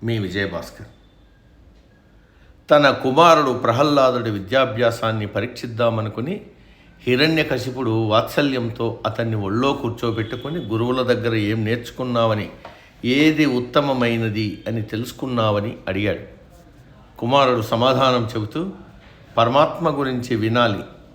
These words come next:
అతన్ని కీర్తించాలి, స్మరించాలి, పాదాలు సేవించాలి, అర్పించాలి, వందనం చేయాలి, ఆ పరమాత్మకు దాసుడు కావాలి, అతడితో సఖ్యం చేయాలి, ఆత్మ నివేదనం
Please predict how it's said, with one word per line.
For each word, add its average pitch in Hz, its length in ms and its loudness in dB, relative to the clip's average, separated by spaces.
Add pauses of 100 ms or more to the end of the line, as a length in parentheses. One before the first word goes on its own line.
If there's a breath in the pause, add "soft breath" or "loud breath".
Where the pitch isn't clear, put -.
(180)
అతన్ని 127 440 -2
కీర్తించాలి, 113 880 -4
స్మరించాలి, 110 840 -2 (180)
పాదాలు 123 460 4
సేవించాలి, 110 840 -2
అర్పించాలి, 110 680 -4
వందనం 120 440 -2 (100)
చేయాలి, 95 400 -2 (540 loud breath)
ఆ 123 200 8
పరమాత్మకు 120 760 0
దాసుడు 117 460 0
కావాలి, 104 560 0 (120)
అతడితో 120 520 -4
సఖ్యం 123 880 -4
చేయాలి, 95 440 -2 (680 loud breath)
ఆత్మ - 420 2
నివేదనం 117 600 0